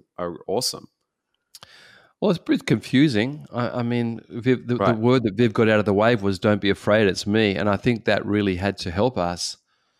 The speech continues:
Speaker 2: that if it's God, it's gonna be okay. Um, but one of the great news is there was, there was a pastor, um, associated with our church. They weren't under me at that time, um, just up, up the road in a town called, uh, Crow's Nest,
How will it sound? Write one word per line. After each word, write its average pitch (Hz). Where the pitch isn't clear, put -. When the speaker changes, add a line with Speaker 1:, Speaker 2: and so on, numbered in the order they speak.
Speaker 2:
that 101
if 101
it's 95
God, 98
it's 90
gonna 101
be 95
okay. 90
Um, 104
but 117
one 165
of 185
the 123
great 113
news 107
is 101
there 107
was, 101
there 101
was 104
a 104
pastor, 113
um, 98
associated 113
with 95
our 90
church. -
They 107
weren't 104
under 98
me 90
at 90
that -
time, 85
um, 87
just 92
up, 85
up -
the 92
road 95
in 92
a 90
town 98
called, 90
uh, 87
Crow's 110
Nest, 87